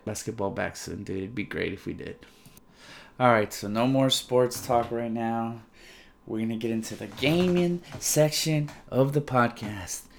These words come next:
If you decide to leave, I don't blame you. But if you've stuck around this long, you're probably a nerd and a gamer like me. So big ups to you.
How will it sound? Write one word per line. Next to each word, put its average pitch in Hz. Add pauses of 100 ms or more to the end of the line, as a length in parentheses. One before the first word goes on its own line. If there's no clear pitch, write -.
(260)
If 233 (240)
you 127
decide 156
to 233
leave, 196 (400)
I 127
don't 165
blame 143
you. 135 (300)
But 110
if -
you've 101
stuck -
around 170
this 156
long, 113 (580)
you're -
probably 113
a 101
nerd 135 (100)
and 107
a 95
gamer 123
like 139
me. 110 (1200)
So -
big 120
ups -
to 120
you. 104